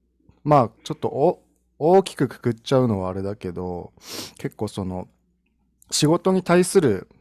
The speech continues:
考え方とか、そのプライオリティみたいのが結構違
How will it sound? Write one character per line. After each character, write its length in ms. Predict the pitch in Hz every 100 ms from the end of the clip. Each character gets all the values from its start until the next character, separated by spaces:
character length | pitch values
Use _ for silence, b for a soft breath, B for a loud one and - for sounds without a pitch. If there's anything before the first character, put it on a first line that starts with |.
| -
考 200 | 110 107 113
え 80 | 113
方 260 | 120 113 90
と 160 | 95
か、 480 | - 98 98 95 - _ B B B B
そ 220 | - 92
の 100 | 90
プ 200 | - 113
ラ 100 | 117
イ 100 | 123
オ 60 | 127
リ 120 | 120
テ 160 | -
ィ 60 | 123
み 80 | 120
た 100 | 110
い 40 |
の 100 | 92
が 220 | 90 85 - _ _ _
結 200 | - 170 -
構 140 | 113
違 180 | 101 -